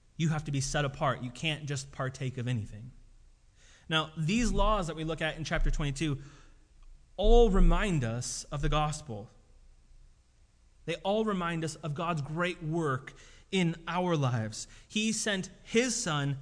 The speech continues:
to be our Savior because we ourselves were strangers. We were widows, orphans. We were alienated outside the family of God.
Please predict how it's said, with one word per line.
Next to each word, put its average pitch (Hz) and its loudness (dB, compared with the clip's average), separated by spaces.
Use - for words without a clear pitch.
to 170 -4
be 156 -2
our 165 0
Savior 131 -2
because 143 -4
we 160 -4
ourselves 151 -2
were 147 -2
strangers. 143 -2
We 196 -2
were 147 -2
widows, 156 0
orphans. 131 -2
We 180 -4
were 220 4
alienated 165 2
outside 185 -2
the 156 -4
family 139 0
of 117 -2
God. 104 -4